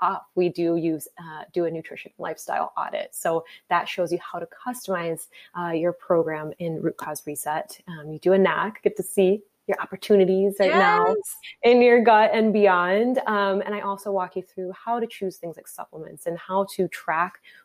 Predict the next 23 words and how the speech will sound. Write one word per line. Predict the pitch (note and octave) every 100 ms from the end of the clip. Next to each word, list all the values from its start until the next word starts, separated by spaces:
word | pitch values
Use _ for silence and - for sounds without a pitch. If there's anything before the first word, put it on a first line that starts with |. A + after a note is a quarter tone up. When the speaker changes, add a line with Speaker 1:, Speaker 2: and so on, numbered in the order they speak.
| _
Speaker 1:
what | E3+ F3
your | F3+ F3
reactive | E3+ D#3+ - - -
foods | A3+ A3+ A3+
are. | G#3 G#3 G#3 - _ _ _ -
I |
have | F3
so | -
many | F#3 F3+
resources | F3 - F3 F3
in | - E3+
there. | E3 E3
And | E3
we | F3+ -
also | E3 E3 -
have | F#3 - E3+ E3 E3 E3
coaching | - B3+ B3+ F#3+ E3
calls, | - F3+ D#3 E3 D#3+ F3+ - - -
um, | F#3 F3+ E3 D#3+ D#3+ E3 -
once | D#3+ E3 D#3+ -
a |
month | E3 D3+ D3+ -
and | E3+ D#3+ D#3 D#3